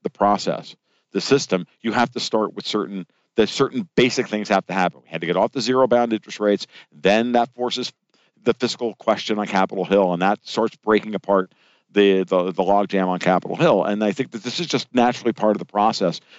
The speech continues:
that's necessary to turn this battleship around. Basically, think of it as the turning a battleship around in the middle of the Suez Canal. It takes a long time. It's not an easy thing. And it's a, it's a process.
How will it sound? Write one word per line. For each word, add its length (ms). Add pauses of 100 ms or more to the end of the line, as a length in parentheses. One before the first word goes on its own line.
that's 200
necessary 520
to 60
turn 320
this 140
battleship 640 (240)
around. 500 (240)
Basically, 520 (160)
think 120
of 120
it 140
as 200
the 220 (120)
turning 220
a 60
battleship 440
around 200
in 60
the 60
middle 200
of 80
the 60
Suez 340
Canal. 420 (460)
It 120
takes 280
a 60
long 340
time. 340
It's 160
not 240
an 60
easy 280
thing. 340 (440)
And 640 (160)
it's 220
a, 80 (100)
it's 120
a 40
process. 580